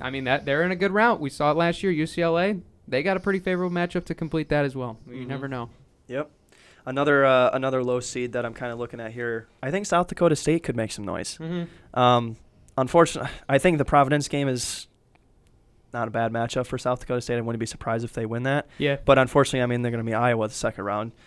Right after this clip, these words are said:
Speaker 2: Stranger things have happened.
Speaker 1: And
Speaker 2: And
Speaker 1: then
Speaker 2: Richmond
Speaker 1: Richmond?
Speaker 2: could not, Richmond could knock off Iowa too. Richmond's not a bad team,
Speaker 1: Richmond
Speaker 2: but
Speaker 1: is a very, uh,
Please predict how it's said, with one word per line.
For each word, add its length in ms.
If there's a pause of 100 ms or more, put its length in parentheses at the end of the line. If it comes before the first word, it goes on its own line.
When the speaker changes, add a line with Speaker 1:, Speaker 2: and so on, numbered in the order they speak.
(200)
Speaker 2:
Stranger 320
things 180
have 140
happened. 460 (360)
Speaker 1:
And 120
Speaker 2:
And 0
Speaker 1:
then 140 (220)
Speaker 2:
Richmond 360
Speaker 1:
Richmond? 40
Speaker 2:
could 180
not, 280
Richmond 340
could 140
knock 240
off 240
Iowa 300
too. 160
Richmond's 360
not 140
a 20
bad 260
team, 140
Speaker 1:
Richmond 380
Speaker 2:
but 60
Speaker 1:
is 80
a 40
very, 840 (160)
uh, 380